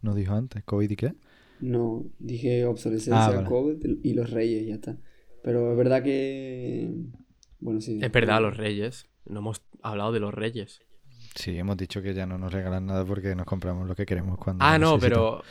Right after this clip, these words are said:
Speaker 3: pero yo estaba hablando del tema que hay del escándalo ahora de, del emérito y todo esto.
Speaker 1: <laughs> No, esos son otro tipo de reyes.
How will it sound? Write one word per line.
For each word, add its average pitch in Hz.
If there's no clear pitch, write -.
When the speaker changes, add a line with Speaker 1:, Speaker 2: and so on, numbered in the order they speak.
Speaker 3:
pero 123
yo 120
estaba 127
hablando 123
del 113
tema 113
que 110
hay 110
del 107
escándalo 110
ahora 107
de, 104
del 107
emérito 117
y -
todo -
esto. -
Speaker 1:
<laughs> -
No, 117
esos 110
son 113
otro 104
tipo 101
de 92
reyes. 107